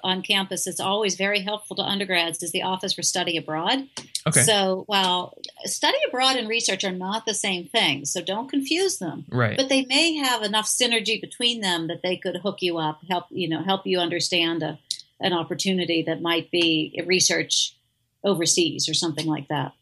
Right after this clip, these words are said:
Speaker 2: Yeah, or maybe just at a different university within the
Speaker 1: Mm-hmm.
Speaker 2: same country.
Speaker 1: Exactly.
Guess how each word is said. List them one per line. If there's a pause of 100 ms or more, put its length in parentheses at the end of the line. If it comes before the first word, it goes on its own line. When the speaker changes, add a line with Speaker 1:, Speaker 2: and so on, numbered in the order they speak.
Speaker 2:
Yeah,
or
maybe
just
at
a
different
university
within
the
Speaker 1:
Mm-hmm.
Speaker 2:
same
country. (160)
Speaker 1:
Exactly.